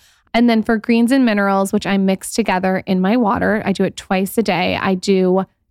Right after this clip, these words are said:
Get Off My Acid Minerals. I do a scoop of that, and then I mix it with Athletic Greens. Big fan of both. And then if, another little tip is Get Off My Acids has these coffee minerals that actually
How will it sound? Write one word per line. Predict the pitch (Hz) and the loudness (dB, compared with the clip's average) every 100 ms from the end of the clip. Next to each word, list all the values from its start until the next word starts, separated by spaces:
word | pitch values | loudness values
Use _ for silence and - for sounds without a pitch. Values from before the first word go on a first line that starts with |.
| 185 | -4
Get | 208 | 0
Off | 208 208 | 0 0
My | 247 233 | 0 0
Acid | 202 202 220 202 | 0 -2 -2 0
Minerals. | 180 165 143 247 - | 0 0 0 -2 0
I | 190 | 0
do | 190 | 0
a | 190 | -2
scoop | - - 208 | -4 -2 0
of | 202 | 0
that, | 190 170 185 208 | 0 -2 0 0
and | |
then | 202 | 0
I | 196 | 0
mix | 190 185 - | 0 -2 -2
it | 214 - | -4 -2
with | 196 | -2
Athletic | - 180 - 247 254 | -2 -2 -2 -2 -2
Greens. | - 247 240 240 240 - - _ _ _ | -2 0 2 2 0 -2 -14 _ _ _
Big | 214 185 | -2 -2
fan | - 196 180 180 185 | -4 -2 0 -2 -4
of | 180 - | -6 -2
both. | 196 190 196 - - _ _ _ _ | 0 2 0 -4 -18 _ _ _ _
And | 226 233 | 0 2
then | 226 220 - | 2 0 -2
if, | 220 - | -2 2
another | 233 214 240 | 2 2 2
little | 254 262 285 | 2 0 -2
tip | - 311 302 - | 0 0 0 0
is | 226 208 | 0 0
Get | - 208 | -2 0
Off | 208 240 | 0 0
My | 208 | 0
Acids | 185 190 - 208 - | 0 -2 -2 -2 -4
has | - 196 185 185 | -6 -2 -2 -4
these | - 190 185 - | -4 0 0 -2
coffee | - 175 170 214 | -2 -2 2 2
minerals | 214 220 233 247 277 | 2 2 2 0 0
that | - - | -2 -2
actually | 190 196 - 233 220 | -4 -4 -4 0 0